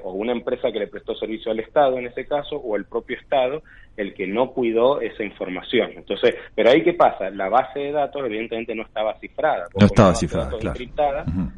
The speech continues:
Speaker 1: no podés dejar al desnudo los datos, aun, aun cuando hayan accedido a la base, deberían haber sido ilegibles si hubiera estado cifrado.
Speaker 2: Claro, claro. Ahora, Juan Marcos, la pregunta viene de cajón, de algún modo, ¿no? Eh, ¿hay alguna manera de protegerse, digamos, la actualidad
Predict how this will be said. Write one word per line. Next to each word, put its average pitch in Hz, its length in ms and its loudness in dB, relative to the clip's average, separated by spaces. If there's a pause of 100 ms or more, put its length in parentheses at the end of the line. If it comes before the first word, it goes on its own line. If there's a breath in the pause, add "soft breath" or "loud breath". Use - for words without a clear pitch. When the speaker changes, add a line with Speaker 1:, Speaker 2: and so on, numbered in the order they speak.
(140)
Speaker 1:
no 117 180 0
podés 160 380 0
dejar 107 300 -4
al 101 100 -2
desnudo 101 380 -4
los 98 140 -6
datos, 107 280 -4
aun, 98 180 -6 (120)
aun 143 260 2
cuando 160 260 0
hayan 127 200 -2
accedido 117 340 -4
a - 20 -2
la 135 120 0
base, 123 340 -2 (320 loud breath)
deberían 117 400 0
haber 117 220 -4
sido 120 140 -2
ilegibles 123 640 -4
si 110 80 -8
hubiera 95 160 -2
estado 95 280 0
cifrado. - 540 2
Speaker 2:
Claro, 76 220 -2
claro. 80 200 -4 (300 loud breath)
Ahora, 131 200 4
Juan 143 200 2
Marcos, 156 280 2
la 107 100 2
pregunta 110 380 2
viene 104 240 4
de 90 100 0
cajón, 82 460 -2
de 71 80 -2
algún 85 220 0
modo, 76 280 -2
¿no? 117 220 0 (400 loud breath)
Eh, 101 300 0 (200)
¿hay 170 120 6
alguna 156 280 4
manera 117 300 4
de 101 100 2
protegerse, 90 920 0
digamos, 98 400 -2 (140)
la 98 140 0
actualidad 101 800 2